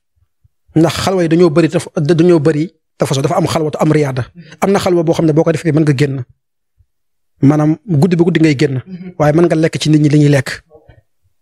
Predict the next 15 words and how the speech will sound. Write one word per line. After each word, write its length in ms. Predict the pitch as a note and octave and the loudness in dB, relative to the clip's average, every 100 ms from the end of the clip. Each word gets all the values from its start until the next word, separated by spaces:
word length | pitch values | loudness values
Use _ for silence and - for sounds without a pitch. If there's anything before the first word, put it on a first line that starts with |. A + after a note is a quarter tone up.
| - | 0
Moobu, 440 | C#3 C#3+ D3+ B3 - _ | 2 4 2 0 -8 _
boobu 180 | D#3 D#3 | 0 0
da 60 | D3 | 0
ngay 120 | D#3 | 0
woor 220 | D3 D3 C3 | 2 2 0
rek. 160 | C#3 - _ _ C#3+ | -4 -6 _ _ -2
Waaye 180 | C#3+ C#3+ | 0 2
mën 100 | D#3+ | 2
nga 100 | D3+ B2+ | 0 -2
génn 160 | D3 D#3 | -4 -2
sa 140 | F#3+ | -2
guddi 200 | D#3 D#3 | -2 -2
nga 100 | D3+ D3 | -2 -2
génn 140 | C#3+ | -2
doxantu. 340 | C3 C3 B2+ | -2 -4 -4